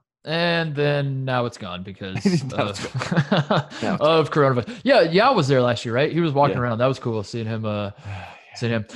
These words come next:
Speaker 1: Uh, shout out to Adam Morrison. He had one great Summer League performance in twenty twelve. I, I remember that too. I, f-, I forgot to mention that, that, uh, he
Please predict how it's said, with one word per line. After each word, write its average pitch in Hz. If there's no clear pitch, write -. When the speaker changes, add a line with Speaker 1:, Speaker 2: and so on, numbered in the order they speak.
Speaker 1:
Uh, 185
shout 220
out 220
to 190
Adam 160
Morrison. 156
He 143
had 156
one 139
great 131
Summer 123
League 113
performance 110
in 104
twenty 107
twelve. 101
I, 107
I 104
remember 107
that 98
too. 95
I, 95
f-, 92
I 98
forgot 98
to -
mention 98
that, 95
that, 98
uh, 95
he 104